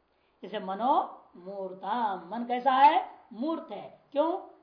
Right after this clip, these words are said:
विभुओं का संयोग वाला होने से। विभु कौन है?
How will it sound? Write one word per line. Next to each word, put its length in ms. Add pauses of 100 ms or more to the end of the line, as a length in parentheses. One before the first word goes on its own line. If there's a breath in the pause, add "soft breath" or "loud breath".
विभुओं 560
का 140
संयोग 560
वाला 260
होने 440
से। 460 (1400)
विभु 220
कौन 360
है? 260